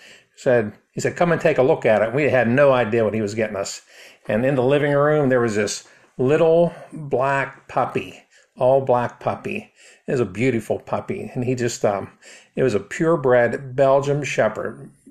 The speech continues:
beautiful dog, man. We just loved it. And, um, we, you know, we trained it, it grew up. And, man, the dog was really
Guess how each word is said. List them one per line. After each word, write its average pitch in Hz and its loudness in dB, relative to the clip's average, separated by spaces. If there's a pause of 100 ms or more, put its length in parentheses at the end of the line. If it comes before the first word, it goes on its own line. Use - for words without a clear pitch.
(140)
beautiful 139 -2
dog, 98 -2
man. 113 -4
We 127 0
just 117 -4
loved 123 0
it. 131 0 (520)
And, 104 0
um, 98 0 (120)
we, 123 -10 (220)
you 143 -4
know, 90 -4 (400)
we 104 -4
trained 139 -2
it, 135 0
it 120 -6
grew 117 2
up. 135 0 (840)
And, 101 -6
man, 123 0
the 113 0
dog 107 0
was 104 -4
really 110 0